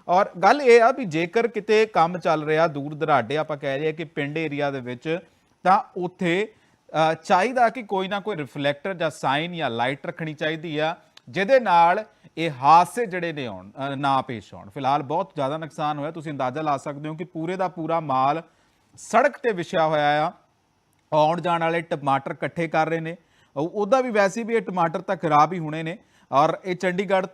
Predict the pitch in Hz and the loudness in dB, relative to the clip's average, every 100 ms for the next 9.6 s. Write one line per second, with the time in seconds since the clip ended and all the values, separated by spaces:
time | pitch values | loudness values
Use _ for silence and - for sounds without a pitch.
0 | - 202 208 202 180 160 190 147 110 123 | -4 -4 -4 -4 -4 -2 4 4 4 -4
1 | 165 175 185 202 180 175 180 180 185 160 | -2 -2 -2 -4 -6 -4 -2 0 0 -2
2 | 151 - - 147 151 147 160 139 131 156 | -4 -6 -4 0 0 0 -2 -2 -4 0
3 | 143 175 - _ _ _ 151 156 160 - | 0 0 -4 _ _ _ 0 0 0 -8
4 | 131 156 190 214 240 214 190 180 175 160 | -4 2 2 0 -2 2 2 2 -2 -4
5 | 160 147 151 151 147 143 139 123 - 170 | -6 -6 -8 -6 -4 -2 0 -2 0 -2
6 | 147 147 151 156 165 - _ _ 135 151 | 0 2 4 4 4 -6 _ _ 2 2
7 | 165 - 165 - 196 240 220 196 151 175 | 2 -4 -16 -10 4 6 6 2 -6 0
8 | 160 175 156 147 156 147 147 143 143 120 | 0 0 -6 -2 -2 -2 -4 -4 -8 -6
9 | 131 139 143 143 143 | -2 -2 -2 2 2